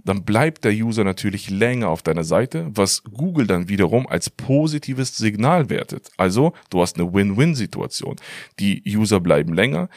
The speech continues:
interagieren mit deinem Content, das sendet Google gute Signale, dass dein Content wertvoll ist und einen Mehrwert bietet. Das heißt, du hast glückliche User, glückliche Leser und du hast ein wunderbar gutes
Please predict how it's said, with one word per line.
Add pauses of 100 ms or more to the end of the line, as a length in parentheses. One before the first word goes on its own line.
(160)
interagieren
mit
deinem
Content, (220)
das
sendet
Google
gute
Signale,
dass
dein
Content
wertvoll
ist
und
einen
Mehrwert
bietet. (220)
Das
heißt,
du
hast
glückliche
User,
glückliche
Leser (340)
und
du
hast (100)
ein
wunderbar
gutes